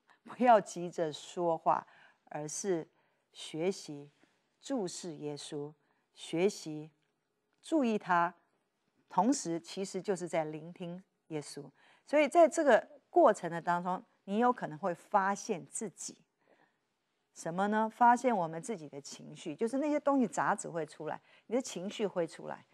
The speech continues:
可是就像第四件事情所告诉你的，每一个发现就是一个你放下的时候，每一个发现就是要你暂时忘记的时候，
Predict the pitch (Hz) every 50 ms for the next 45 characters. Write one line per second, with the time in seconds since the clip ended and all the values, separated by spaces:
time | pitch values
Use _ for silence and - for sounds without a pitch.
0 | _ _ _ _ - 175 160 - - 247 214 180 - _ _ _ _ _ _ -
1 | 254 247 - 247 220 208 - 254 226 190 - - 277 247 190 214 208 180 160 196
2 | 175 160 151 - 156 143 - 180 170 160 - 190 170 151 147 - - - _ _
3 | _ _ _ _ - 190 185 175 - - 262 247 - 247 202 165 - - 180 170
4 | 175 170 - 208 165 139 - _ _ _ _ - 220 196 185 - 175 147 180 175
5 | 180 170 156 143 - - - - 220 190 151 135 127 - - 147 123 - - -
6 | - - - - - - 143 _ _ _ _ _ _ _ _ - 175 180 208 269
7 | 269 269 214 - - 202 196 202 202 214 185 185 - 208 190 196 202 214 208 190
8 | 180 170 143 143 _ - - 269 240 214 175 160 143 - - 151 143 151 - -
9 | 220 220 196 165 147 139 - - 180 151 131 131 120 - - - - - 151 135